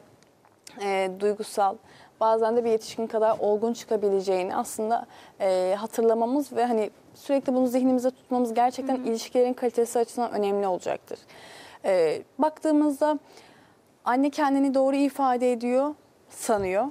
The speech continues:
Speaker 1: Ee, fakat karşı tarafa farklı geçiyor. Ya da anne ya da
Speaker 2: Hı hı.
Speaker 1: babayla konuştuğumuz zaman ben onun kesinlikle kötülüğünü istemiyorum. Ben
Speaker 2: Hı hı.
Speaker 1: onun iyiliği için böyle yapıyorum ya da kısıtlamaları bu yüzden koyuyorum.
Speaker 2: Hı hı.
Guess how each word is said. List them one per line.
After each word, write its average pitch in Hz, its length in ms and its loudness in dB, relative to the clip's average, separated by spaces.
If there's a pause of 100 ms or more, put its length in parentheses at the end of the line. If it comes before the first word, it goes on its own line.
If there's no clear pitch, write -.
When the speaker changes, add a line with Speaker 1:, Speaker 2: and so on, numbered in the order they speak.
(260)
Speaker 1:
Ee, - 380 -4
fakat 302 320 -2
karşı 269 260 -4
tarafa 294 220 -2
farklı 269 380 -4
geçiyor. 220 320 0
Ya 247 80 4
da 277 80 2
anne 277 260 2
ya 302 160 2
da 294 40 2
Speaker 2:
Hı 277 40 2
hı. 262 40 0
Speaker 1:
babayla 294 320 2
konuştuğumuz 285 520 -2
zaman 285 240 2
ben 285 80 0
onun 302 180 2
kesinlikle 285 480 -6
kötülüğünü 262 360 -4
istemiyorum. 262 480 0
Ben 254 60 2
Speaker 2:
Hı 285 40 2
hı. 311 40 2
Speaker 1:
onun 294 80 4
iyiliği 254 240 0
için 277 240 2
böyle 208 220 2
yapıyorum 185 280 -4
ya 196 80 -4
da 202 60 -2
kısıtlamaları 247 640 -2
bu 285 100 2
yüzden 254 300 0
koyuyorum. 180 480 -2
Speaker 2:
Hı 254 40 -8
hı. 262 80 -8